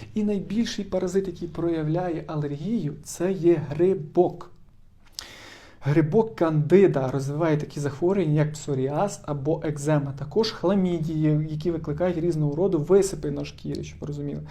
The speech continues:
Також в кишечнику живуть гострики, це вони є, найбільше їх в дітей. Вони проявляють також сильні симптоми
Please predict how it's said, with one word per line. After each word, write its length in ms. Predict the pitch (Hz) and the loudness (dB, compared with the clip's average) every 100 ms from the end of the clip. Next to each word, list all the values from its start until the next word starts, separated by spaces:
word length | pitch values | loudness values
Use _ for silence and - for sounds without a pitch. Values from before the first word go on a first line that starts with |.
| - - - - | -16 -18 -18 -14
Також 260 | - 240 233 | -6 -2 -2
в 60 | |
кишечнику 600 | 185 - 220 214 170 - | -2 -2 -2 -4 -8 -6
живуть 300 | 151 156 190 | -4 -2 -2
гострики, 640 | 147 151 185 170 - 143 143 | 0 4 2 2 -4 -6 -6
це 140 | - | -6
вони 260 | 143 143 156 | -6 -4 -4
є, 360 | 151 156 151 - - - - 147 - - | 0 0 -2 -6 -14 -16 -16 -14 -12 -6
найбільше 360 | 139 170 156 | -4 -2 0
їх 320 | 151 156 151 147 | 0 2 0 -4
в 100 | 139 | -4
дітей. 500 | 151 156 147 127 120 - - - | -4 0 2 2 -2 -8 -10 -4
Вони 140 | 165 | -2
проявляють 480 | 196 170 160 165 156 | -2 0 0 0 0
також 340 | 156 151 196 190 - | -2 -2 -4 -4 -8
сильні 580 | - - - 175 156 139 | -8 -8 -2 0 0 -2
симптоми 720 | - 139 135 - 170 160 151 | -4 -8 -10 -6 -4 -2 -6